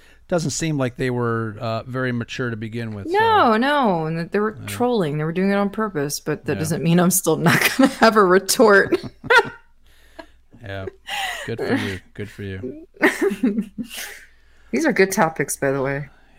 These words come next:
Speaker 1: Absolutely.
Speaker 2: Thank you very
Speaker 1: Uh,
Speaker 2: much, everyone.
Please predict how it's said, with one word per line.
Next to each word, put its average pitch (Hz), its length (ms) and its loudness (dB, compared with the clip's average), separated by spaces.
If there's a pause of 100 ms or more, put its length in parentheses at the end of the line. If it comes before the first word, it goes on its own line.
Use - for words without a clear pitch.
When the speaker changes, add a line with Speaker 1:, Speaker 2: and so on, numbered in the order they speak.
(160)
Speaker 1:
Absolutely. 139 960 -2
Speaker 2:
Thank 202 180 4
you 190 100 4
very 175 260 6
Speaker 1:
Uh, 170 60 2
Speaker 2:
much, 170 200 0
everyone. 151 580 2